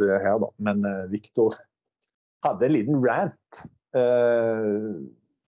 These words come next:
eh, etter jeg hadde intervjuet han. Ehm, eh, det er kanskje litt dårlig gjort av meg å si at han hadde en rant om, eh, et eller annet, eh, s-, som har med, ja,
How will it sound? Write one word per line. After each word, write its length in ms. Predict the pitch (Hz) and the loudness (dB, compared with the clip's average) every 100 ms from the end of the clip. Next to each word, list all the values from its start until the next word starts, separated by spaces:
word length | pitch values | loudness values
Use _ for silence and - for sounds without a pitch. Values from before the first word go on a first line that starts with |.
| _ _ _ _ _ _ - | _ _ _ _ _ _ -10
eh, 180 | - 110 139 | -4 -2 -4
etter 340 | - _ - 120 | -6 _ 0 2
jeg 100 | 120 | 2
hadde 180 | 107 110 | 2 0
intervjuet 340 | 107 113 117 147 | 2 0 2 0
han. 140 | 104 - - | -2 -12 -10
Ehm, 340 | 113 107 104 98 98 107 _ _ _ _ _ _ _ _ _ _ _ _ - | -4 -2 -2 -4 -8 -14 _ _ _ _ _ _ _ _ _ _ _ _ -18
eh, 180 | - 53 55 80 | -14 -14 -16 -8
det 120 | 98 | -6
er 80 | 92 | -6
kanskje 240 | 92 - 85 | -10 -12 -12
litt 100 | - | -6
dårlig 300 | 95 95 98 | -4 -4 -6
gjort 160 | - 101 | -6 -6
av 80 | |
meg 80 | 98 | -4
å 80 | - | -6
si 300 | - - 98 | -8 -4 -4
at 80 | 101 98 | -4 -6
han 80 | |
hadde 180 | - 92 | -10 -8
en 100 | 98 95 | -6 -6
rant 260 | 104 104 - | -6 -10 -8
om, 300 | 98 101 101 98 | -6 -4 -4 -4
eh, 160 | 95 - | -8 -14
et 80 | - - | -16 -6
eller 220 | 110 92 | -4 -4
annet, 400 | 107 _ _ 104 | -10 _ _ -4
eh, 440 | 98 95 92 92 80 | -4 -4 -10 -14 -14
s-, 460 | - - - 104 110 - | -16 -20 -18 -16 -14 -6
som 160 | 101 | -4
har 220 | 101 101 104 | -2 -2 0
med, 300 | 101 95 - | 0 0 0
ja, 60 | 98 | -2